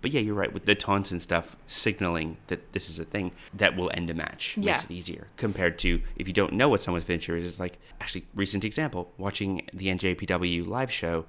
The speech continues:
Speaker 1: I didn't realize that a gentleman who goes by the sobriquet of Blue Justice, who's kind of one of the elder statesmen of New Japan, and I'm blanking on his name, someone will tell me, I'm sure, in the comments, did, like, a German suplex pin,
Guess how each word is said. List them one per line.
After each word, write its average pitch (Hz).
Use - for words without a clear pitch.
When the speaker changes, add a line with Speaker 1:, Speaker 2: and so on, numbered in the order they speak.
Speaker 1:
I 98
didn't 92
realize 87
that 87
a 87
gentleman 156
who 131
goes 139
by 123
the 120
sobriquet 117
of 95
Blue 135
Justice, -
who's 101
kind 117
of 101
one 98
of -
the 98
elder 90
statesmen 90
of 80
New 87
Japan, 82
and 85
I'm 82
blanking 90
on 85
his 82
name, 85
someone 85
will 82
tell 85
me, 82
I'm 85
sure, 82
in 82
the -
comments, 85
did, 110
like, 104
a 104
German 104
suplex 98
pin, 80